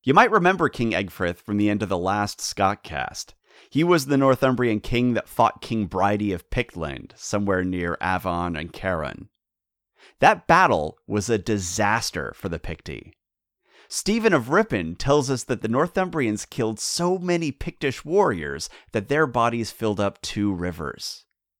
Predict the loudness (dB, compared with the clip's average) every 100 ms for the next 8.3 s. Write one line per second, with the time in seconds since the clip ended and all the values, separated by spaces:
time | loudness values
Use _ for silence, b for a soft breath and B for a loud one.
0 | _ _ _ _ 4 4 4 2 2 4
1 | 4 2 -6 0 -2 -2 -6 -6 -4 -4
2 | -4 -8 -10 -14 -16 b b b -8 -2
3 | 2 2 0 -6 0 4 4 2 0 0
4 | -2 -6 -8 -10 -8 -12 -10 -10 -6 -8
5 | -8 -10 -12 _ _ _ _ _ _ -8
6 | -6 -2 -2 -2 -4 -4 -6 -2 0 0
7 | 0 -2 -6 -8 -10 -12 -6 0 0 0
8 | -6 -8 -10